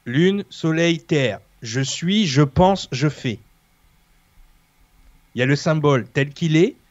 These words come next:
le symbole tel qu'il va te faire penser, et ce que tu vas en faire. D'accord ? Donc la symbologie,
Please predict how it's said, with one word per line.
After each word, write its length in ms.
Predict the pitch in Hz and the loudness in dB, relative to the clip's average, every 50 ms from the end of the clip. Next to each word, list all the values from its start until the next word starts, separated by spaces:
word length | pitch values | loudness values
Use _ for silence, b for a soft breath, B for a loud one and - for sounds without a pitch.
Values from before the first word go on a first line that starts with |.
| _ _ _ | _ _ _
le 140 | - 123 135 | -6 -6 -6
symbole 460 | 135 - 165 156 156 156 156 143 131 | -2 -2 -2 0 2 2 2 2 2
tel 200 | - 185 160 143 | 0 -2 -2 -2
qu'il 120 | - 165 135 | -6 -2 -2
va 100 | 131 123 | -2 -2
te 120 | - 139 | -2 -6
faire 240 | - - 127 - - | -4 -4 -6 -6 -4
penser, 500 | _ 196 190 180 - - 196 214 285 b b b b b b b b | _ -2 -2 -2 -2 -4 -4 -4 -6 b b b b b b b b
et 60 | 135 | -10
ce 140 | 131 - 147 | -6 -6 -6
que 140 | 135 - 147 | -4 -4 -6
tu 160 | 139 - 143 | -4 -4 -2
vas 180 | 127 156 185 196 | 0 2 2 2
en 80 | 170 | 2
faire. 400 | 139 - - 135 104 78 - - _ _ _ _ _ _ _ _ _ _ _ _ _ _ _ _ _ _ _ | 0 -2 -6 -6 -6 -6 -10 -16 _ _ _ _ _ _ _ _ _ _ _ _ _ _ _ _ _ _ _
D'accord ? 440 | - 110 - - 156 170 196 208 B B B B B B | -12 -10 -4 -2 0 0 0 0 B B B B B B
Donc 180 | 127 139 139 - | 0 0 2 2
la 100 | 160 151 | 0 0
symbologie, 800 | 151 - 214 190 190 185 190 180 160 151 139 160 208 233 269 | 2 0 0 2 4 4 4 4 2 2 0 -2 -4 -4 -6